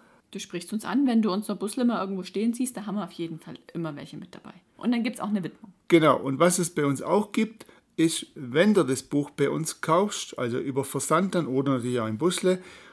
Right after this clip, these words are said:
Speaker 2: gibt's die Möglichkeit, du kaufst es gleich mit einer Pilgermuschel, einem Pilgerausweis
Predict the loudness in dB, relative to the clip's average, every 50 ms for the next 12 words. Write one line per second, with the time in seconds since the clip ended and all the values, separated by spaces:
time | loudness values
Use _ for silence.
0 | -20 _ -4 -2 -2 -2 -4 -4 -2 0 2 2 2 2 0 -2 0 2 2 2
1 | 0 -2 -8 _ _ _ _ _ _ -10 -8 -6 -4 -2 0 0 0 0 -2 -6
2 | -6 -6 -2 0 2 2 4 2 2 0 -2 -4 -6 -4 2 4 4 4 4 4
3 | 4 4 2 2 2 2 2 2 0 0 -4 _ _ -10 -10 -2 2 2 4 4
4 | 2 0 0 0 0 2 2 2 2 2 4 4 4 4 2 0 -4 -10